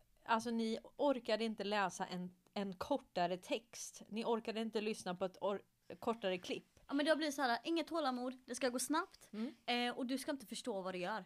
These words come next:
Speaker 1: Alltså, en, å ena sidan så är det så här workshop, ni ska prata och så. Å andra sidan så, så finns det inget riktigt dr-, driv, det finns inget mod, och det, det finns inte,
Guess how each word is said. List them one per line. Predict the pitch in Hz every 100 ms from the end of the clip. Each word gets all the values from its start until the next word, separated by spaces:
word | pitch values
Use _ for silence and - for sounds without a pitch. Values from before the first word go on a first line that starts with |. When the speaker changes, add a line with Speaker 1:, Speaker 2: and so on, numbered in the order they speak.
| -
Speaker 1:
Alltså, | 220 240 330
en, | 302 269 240
å | 277
ena | 269 233
sidan | 359 311 247
så | 233
är | 220
det | 202
så | 190
här | 190
workshop, | 175 185 196 190 208 190
ni | 190
ska | - 180
prata | 208 190 185
och | 170
så. | 180 - _ _ _ _ _ _ -
Å | 220
andra | 247 220 202
sidan | 285 262 226
så, | 214 220 214 - - -
så | - 226
finns | 247 226 185
det | 208
inget | 233 214 180 185 175 - _ _ -
riktigt | 185 269 - - 175 -
dr-, | 196 180 -
driv, | 180 196 214 269 330 - - - _
det | 208
finns | 233 240
inget | 226 185
mod, | 196 196 233 254 240
och | - 226
det, | 220 -
det | 226
finns | 233 233 208
inte, | 247 240 233 190